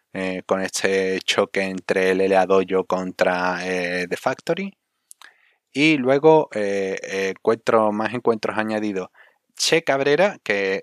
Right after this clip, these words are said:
eh, su, está haciendo su debut contra Aaron Solo, continuando, eh, gente contra The Factory. Adrian Quest,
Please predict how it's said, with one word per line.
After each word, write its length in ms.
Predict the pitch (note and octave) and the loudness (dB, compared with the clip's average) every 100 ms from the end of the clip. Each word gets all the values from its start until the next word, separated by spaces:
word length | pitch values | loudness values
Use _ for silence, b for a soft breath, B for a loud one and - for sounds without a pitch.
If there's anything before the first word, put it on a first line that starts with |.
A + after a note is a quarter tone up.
| - | -4
eh, 520 | G2+ G2 G2 F#2+ F#2 | -2 0 2 0 0
su, 300 | - - G2+ | -2 0 2
está 320 | G2 F#2+ - F#2 | 2 0 -2 -4
haciendo 340 | - G2+ G2 | -4 -6 -2
su 200 | - G2+ | -2 0
debut 340 | F#2+ F#2+ D3+ - | -2 0 0 0
contra 440 | G2 F#2+ F#2+ F2+ | -2 -2 -4 -4
Aaron 220 | F2+ F#2 | -4 -4
Solo, 340 | - B2+ D#3+ F#3 | 0 2 2 0
continuando, 760 | F#2+ - F2+ F#2 F#2+ F#2 F2+ - B B B B | -6 -6 -10 -8 -8 -6 -8 -10 B B B B
eh, 320 | F#2 F#2 F2+ F2+ | 0 2 2 0
gente 380 | - G2 F#2 F#2 | 0 0 0 -2
contra 560 | F#2 F#2 - F#2 F#2 | -2 -4 0 0 2
The 80 | F#2 | -2
Factory. 560 | - A#2+ - D3+ D#3+ - B B B B B _ _ - | 0 0 0 -4 -4 -10 B B B B B _ _ -2
Adrian 400 | C3 C#3 C3 A#2+ | 0 2 -2 0
Quest, 420 | D#3+ G3 - | 2 2 0